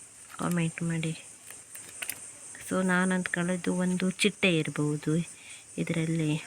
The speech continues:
ಚಿಟ್ಟೆಯ ರೀಸೈಕಲ್ ಆಗಿರ್ಬೋದು ಅಂತ ಅಂದ್ಕೊಂಡಿದ್ದೀನಿ. ಆಮೇಲೆ ಇನ್ನೊಂದು, ಒಂದು ಕಂಬಳಿ ಹುಳ ಅಂತ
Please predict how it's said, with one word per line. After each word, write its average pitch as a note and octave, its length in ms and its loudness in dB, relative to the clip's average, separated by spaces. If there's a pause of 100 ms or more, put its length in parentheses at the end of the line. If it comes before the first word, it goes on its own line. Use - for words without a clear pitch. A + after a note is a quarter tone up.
(1080)
ಚಿಟ್ಟೆಯ F3 420 0 (720)
ರೀಸೈಕಲ್ F3 720 2
ಆಗಿರ್ಬೋದು D#3+ 640 2
ಅಂತ D3+ 220 -2
ಅಂದ್ಕೊಂಡಿದ್ದೀನಿ. D#3 800 -2 (760)
ಆಮೇಲೆ F#3+ 340 2 (120)
ಇನ್ನೊಂದು, G3 440 2 (500)
ಒಂದು F#3+ 180 6 (100)
ಕಂಬಳಿ G3+ 400 4
ಹುಳ F#3 120 2 (140)
ಅಂತ F3+ 160 -2